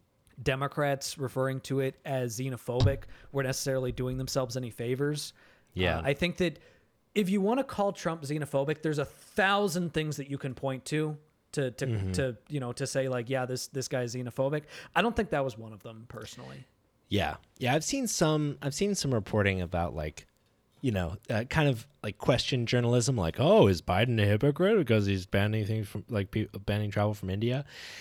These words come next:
Speaker 2: And the thing is, like, Trump claimed that Biden called him xenophobic for banning travel from China, but he actually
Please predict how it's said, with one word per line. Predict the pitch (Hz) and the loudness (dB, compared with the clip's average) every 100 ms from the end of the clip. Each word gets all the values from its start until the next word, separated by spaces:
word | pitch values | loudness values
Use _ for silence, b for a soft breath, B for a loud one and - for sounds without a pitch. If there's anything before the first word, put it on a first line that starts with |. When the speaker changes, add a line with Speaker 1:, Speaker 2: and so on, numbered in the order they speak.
| B B | B B
Speaker 2:
And | 151 147 151 | 2 2 2
the | 147 170 | 0 0
thing | 254 | 2
is, | 196 135 | 2 4
like, | 123 107 - - _ _ _ | 4 2 0 -16 _ _ _
Trump | - - 180 220 - | -2 4 6 4 -2
claimed | - 90 80 76 73 - - - | -4 -2 -2 -6 -10 -14 -14 -2
that | 90 82 - | -2 -2 0
Biden | 87 82 80 76 73 - - | 2 2 0 -2 -6 -12 -8
called | - 85 80 | -2 -2 -2
him | |
xenophobic | 78 78 73 - 71 69 - | -6 -6 -6 -6 -6 -8 -10
for | - 71 - _ _ - | -8 -8 -12 _ _ -6
banning | 80 73 | -6 -6
travel | 71 71 62 | -6 -8 -8
from | - 69 | -12 -8
China, | - 73 58 | -6 -6 -8
but | - 107 | -6 0
he | 156 | 0
actually | 202 180 92 | 2 0 -2